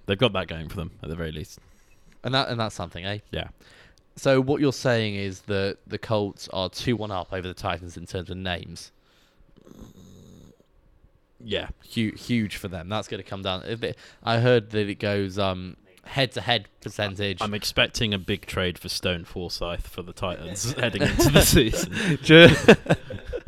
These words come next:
Speaker 2: <laughs> all right, let's move on to the Jacksonville Jaguars. Cam Peterson's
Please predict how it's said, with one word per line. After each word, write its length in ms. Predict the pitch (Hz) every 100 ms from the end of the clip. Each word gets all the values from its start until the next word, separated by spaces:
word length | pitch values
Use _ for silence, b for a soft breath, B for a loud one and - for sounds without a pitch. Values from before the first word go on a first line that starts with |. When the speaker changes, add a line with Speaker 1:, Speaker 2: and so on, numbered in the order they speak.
| - - - - - 202 247 214 165
Speaker 2:
<laughs> 0 |
all 200 | - 139
right, 200 | 127 120
let's 240 | 139 147
move 240 | 151 147 139
on 180 | 139 127
to 120 | 127
the 80 | 117
Jacksonville 420 | 131 127 127 117
Jaguars. 440 | 110 110 113 113
Cam 280 | - 156 139
Peterson's 580 | - 139 113 - 117